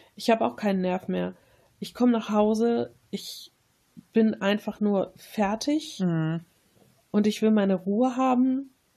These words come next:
Speaker 1: und mich nicht noch irgendwie fünf Stunden hinsetzen müssen, um irgendwas noch schnell fertig zu nähen oder so, ne?
Speaker 2: Ja.
Speaker 1: Das ist einfach nicht mehr meins und ich hadere damit ein bisschen, weil mich das einfach sehr, sehr lange begleitet hat. Ich hab das fast zwei Jahrzehnte gemacht.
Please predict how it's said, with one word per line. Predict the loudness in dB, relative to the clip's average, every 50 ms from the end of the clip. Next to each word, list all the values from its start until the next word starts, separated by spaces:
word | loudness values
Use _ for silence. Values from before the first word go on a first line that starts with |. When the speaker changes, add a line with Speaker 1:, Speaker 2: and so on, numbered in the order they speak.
| _ _ _ _ _ _ _ _
Speaker 1:
und | -4 -2 0 0
mich | 0 0 2 0
nicht | -2 0 2 0
noch | -2 -2
irgendwie | 0 0 2 2 2 0 -2
fünf | -6 0 0 0 0
Stunden | 0 -2 0 -2 -2 0 -2 -2
hinsetzen | 0 2 2 4 2 2 0 -2 -4 -2 0 0
müssen, | 0 -2 -4 -4
um | -2 -2 -4 -2 0
irgendwas | 0 2 2 0 -2 -2 -2 -2 0 -2
noch | -2 -2 -2 -12 -20 _ _ _ _ _ _
schnell | -4 0 2 2 2
fertig | 0 -4 -6 -6 -6 -6 -10 -10 -10
zu | -4 0 0
nähen | 2 2 2 2 0 0
oder | 0 0 0 0 0 -2
so, | -4 -4 -4 -4 -2
ne? | -2 -2 2
Speaker 2:
Ja. | 4 4 4 4 2 -4 _ _ _ _ _ _
Speaker 1:
Das | -6 -6 -6 -8
ist | -10 -8 -8
einfach | -4 -2 -2 0 0 0 0
nicht | 0 -2 -2 0
mehr | -2 0 2
meins | 2 2 2 2 2 0 0
und | -2 0 0 -2 -4 -10 -20 -20 _ _ _
ich | _ -6 -6 -2 0
hadere | 2 4 4 4 4 4 2 4 4
damit | 4 4 4 2 0 -2 -2 _
ein | 0 0 2
bisschen, | 0 0 -2 0 0 0 2 2 2
weil | 2 2 2 2
mich | 0 -4 -4
das | -8 -10 -8 -6
einfach | -4 -2 -2 -2 -4 -8
sehr, | -4 0 2 2 2 2
sehr | 2 2 2
lange | 2 2 2 0 -2
begleitet | -4 -4 -4 2 4 4 4 2 0 -8 -6
hat. | -6 -6 -6
Ich | -4 -6
hab | -8 -4
das | -4 -6 -6 -4
fast | -6 -6 -6 -6 -12
zwei | -4 -2 0 2
Jahrzehnte | 2 0 -2 -2 -6 -6 -4 -4 -4 -4
gemacht. | -4 -2 0 -2 -2 -4 -6 _ _